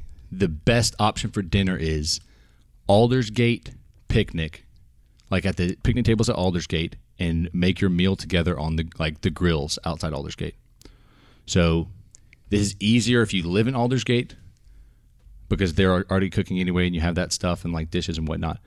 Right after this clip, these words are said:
But take some chicken, take some burgers, whatever you want, out to the Aldersgate Grill and grill up your dinner. Eat on the picnic tables. After that, probably, like, six, seven o'clock,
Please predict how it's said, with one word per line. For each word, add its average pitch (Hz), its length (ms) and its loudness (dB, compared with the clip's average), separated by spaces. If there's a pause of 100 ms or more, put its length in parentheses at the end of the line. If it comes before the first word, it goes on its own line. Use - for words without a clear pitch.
(380)
But 90 240 2 (120)
take 127 200 4
some 107 160 -2
chicken, 127 440 2
take 113 220 2
some 98 140 -2
burgers, 107 420 2
whatever 95 180 2
you 95 120 2
want, 90 200 -2 (400)
out 107 200 2
to 117 60 2
the 107 100 4
Aldersgate 107 540 2
Grill 95 440 2 (680)
and 82 420 -2 (160)
grill 92 300 2
up 82 240 -2 (260)
your 90 120 0
dinner. 78 380 -2 (800)
Eat 113 120 4
on 110 100 4
the 95 60 0
picnic 90 380 -2
tables. 80 540 -4 (1400)
After 113 400 2
that, 80 400 -2 (1120)
probably, 90 280 0
like, 78 240 -4
six, - 380 -2
seven 92 360 0
o'clock, 95 460 -2